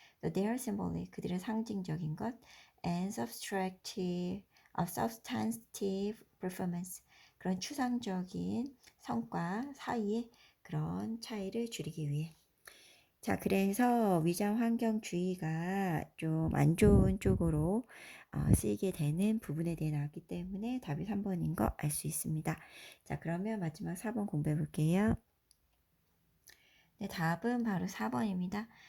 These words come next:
자, research suggests that, 자, 연구는 보여준다. Human brain exhibit. 자, 인간의 뇌는 보여준다. Language readiness, 언어 준비성은 not found in the brain of other species.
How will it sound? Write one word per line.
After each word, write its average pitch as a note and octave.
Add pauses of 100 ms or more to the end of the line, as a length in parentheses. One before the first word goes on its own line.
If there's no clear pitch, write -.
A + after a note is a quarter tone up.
(140)
자, F#3
research G#3+
suggests F3
that, G3 (460)
자, F3+
연구는 G#3
보여준다. F3
Human A#3
brain F#3 (360)
exhibit. - (480)
자, F3+
인간의 G#3
뇌는 E3+
보여준다. E3 (380)
Language G#3
readiness, D#3+
언어 F3
준비성은 E3 (520)
not G3+
found G#3
in F3+
the F3+
brain F#3
of F#3
other D#3+
species. E3